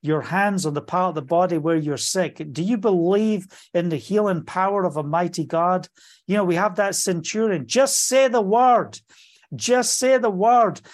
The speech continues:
and my servant will be healed." Well, Father, we just say the word. We say, "Be healed right now in Yeshua's name."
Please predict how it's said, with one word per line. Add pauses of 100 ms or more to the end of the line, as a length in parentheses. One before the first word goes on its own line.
(120)
and
my
servant
will
be
healed." (240)
Well,
Father,
we
just
say
the
word.
We
say,
"Be
healed
right
now (340)
in
Yeshua's
name."